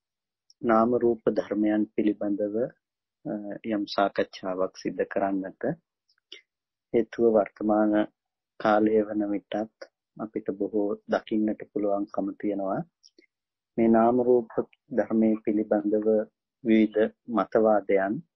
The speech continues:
ඉතින් මේ පුළුල් විෂය පරාසයක දිවෙන මේ නාම රූප ධර්මයන් පිළිබඳව අපිට ලඝු තැනකින් අර්ථ ගන්-, අර්ථ ගත්තොත් ඒක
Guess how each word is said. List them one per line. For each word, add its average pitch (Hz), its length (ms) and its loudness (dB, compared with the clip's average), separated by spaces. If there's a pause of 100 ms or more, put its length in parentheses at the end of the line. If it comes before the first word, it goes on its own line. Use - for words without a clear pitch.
(680)
ඉතින් 131 260 0
මේ 117 240 4 (100)
පුළුල් 117 420 4
විෂය 107 340 0
පරාසයක 110 880 0 (400)
දිවෙන 104 400 0 (480)
මේ 110 140 4
නාම 104 340 2
රූප 113 360 -2 (360)
ධර්මයන් 107 600 -2
පිළිබඳව 101 640 -4 (1040)
අපිට 117 380 -2 (1000)
ලඝු 104 340 0
තැනකින් 117 560 -4
අර්ථ - 280 -4
ගන්-, 110 300 0 (120)
අර්ථ 104 320 0
ගත්තොත් 107 580 0 (1040)
ඒක 120 240 2